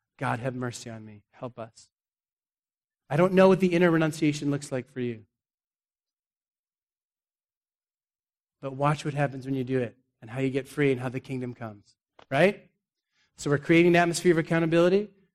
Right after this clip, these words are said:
We're doing some inner renunciation. We're renouncing our attachment to mammon. And third thing, I'm asking you to do your homework. Look at your percentage of giving, because when you start to move towards that biblical standard of a tithe, it's gonna release heaven, and it's gonna release joy in you. Was Zacchaeus happy that day?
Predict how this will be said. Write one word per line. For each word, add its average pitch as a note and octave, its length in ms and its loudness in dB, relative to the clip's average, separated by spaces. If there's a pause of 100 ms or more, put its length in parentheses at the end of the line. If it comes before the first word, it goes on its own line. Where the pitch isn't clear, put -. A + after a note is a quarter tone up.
(160)
We're D3 140 4
doing D#3 220 2
some E3 240 2
inner E3+ 240 4
renunciation. E3 760 2
We're C#3+ 140 0
renouncing D3+ 720 2
our D3+ 80 2
attachment D3+ 500 -6
to - 60 -10
mammon. D3+ 420 -4
And B2 140 -16
third D#3+ 300 0
thing, D#3 160 0
I'm C3+ 160 -2
asking D#3+ 420 0
you F3+ 140 8
to E3 80 2
do D#3 80 2
your D#3+ 140 4
homework. E3 500 0 (340)
Look F3 240 4
at G3 80 8
your F#3 140 4
percentage F3+ 440 2
of D#3 120 -4
giving, F3+ 400 2 (360)
because C#3+ 240 -4
when D3+ 120 2
you F#3 80 6
start G3 320 2
to G3 80 4
move F3+ 320 6
towards D#3+ 240 0
that C#3 180 2
biblical E3 320 2
standard E3 340 -4
of C#3 60 -8
a C#3 60 -4
tithe, C#3 360 -2
it's B2+ 120 -14
gonna D#3 120 0
release G3 340 4
heaven, F#3+ 420 4 (320)
and C#3 60 -10
it's C3+ 120 -10
gonna D3+ 140 0
release D#3 240 4
joy D3 600 4
in C3+ 120 -8
you. C3 280 -2 (240)
Was D#3+ 140 0
Zacchaeus G#3+ 400 6
happy G#3+ 300 6
that A3 180 8
day? A3+ 400 4